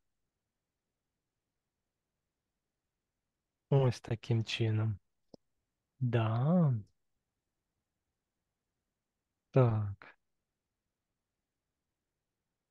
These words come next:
Так, це ми зробили, і тепер що ж, ми беремо і приклеюємо. Тобто бре-, беремо так наверх, трошечки накладаємо, да, н-,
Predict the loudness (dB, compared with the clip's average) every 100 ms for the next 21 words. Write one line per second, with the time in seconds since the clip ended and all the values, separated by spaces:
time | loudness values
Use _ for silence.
0 | _ _ _ _ _ _ -20 _ _ _
1 | 0 0 -6 -14 -14 -16 _ 8 10 8
2 | 6 6 6 4 4 2 0 2 2 2
3 | -4 -2 2 4 6 6 6 6 4 2
4 | 0 0 0 2 2 2 -2 -2 -4 -8
5 | _ -20 -20 _ _ _ -4 2 4 8
6 | 8 10 10 10 10 6 2 -2 2 2
7 | 4 4 4 2 -4 0 0 -2 -6 -2
8 | 2 2 2 -2 -2 0 2 2 2 4
9 | 4 6 6 6 6 6 4 2 -2